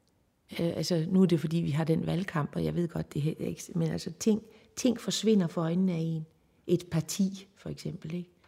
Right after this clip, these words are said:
Men det er sevet ind i fundamentet. Det, det parti egentlig stod for, nu er det Dansk Folkeparti, jeg snakker om, de er jo ved at gå i opløsning.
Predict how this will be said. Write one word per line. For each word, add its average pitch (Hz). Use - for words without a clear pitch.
Men 185
det 190
er 190
sevet 233
ind 226
i 190
fundamentet. 185
Det, 233
det 240
parti -
egentlig 202
stod 226
for, 165
nu 196
er 190
det 190
Dansk 185
Folkeparti, 196
jeg 160
snakker 208
om, 160
de 247
er -
jo 220
ved 202
at 147
gå 170
i 151
opløsning. 175